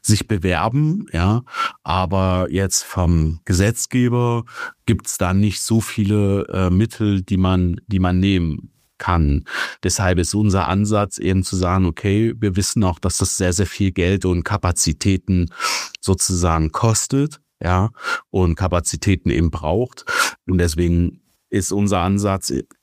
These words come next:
über das Geschäft, was schon schwer genug ist, ne, und gerade auch der geförderte Bereich über zum Beispiel die, äh, das Qualifizierungschancengesetz, da arbeitest du ja immer mit Bundeskostendurchschnittssätzen,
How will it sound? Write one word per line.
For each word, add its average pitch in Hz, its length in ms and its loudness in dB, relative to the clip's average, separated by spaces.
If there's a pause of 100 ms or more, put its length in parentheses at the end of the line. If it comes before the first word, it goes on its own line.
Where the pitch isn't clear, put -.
über 101 240 0
das 90 260 -2 (160)
Geschäft, 110 540 0
was - 340 -2 (220)
schon 90 240 2
schwer 98 400 0
genug 110 420 0
ist, 127 460 -2
ne, 98 120 2
und 95 120 0
gerade 98 260 0
auch 76 140 -4
der 90 180 0
geförderte 110 540 -2
Bereich 101 560 -2
über 82 280 0
zum 90 160 0
Beispiel 87 640 0 (440)
die, 87 220 2
äh, 85 420 0
das - 160 -2
Qualifizierungschancengesetz, 95 1400 0
da 85 80 -2
arbeitest 90 420 0
du 104 40 0
ja 85 100 2
immer 107 380 0
mit 98 180 0
Bundeskostendurchschnittssätzen, 117 1600 0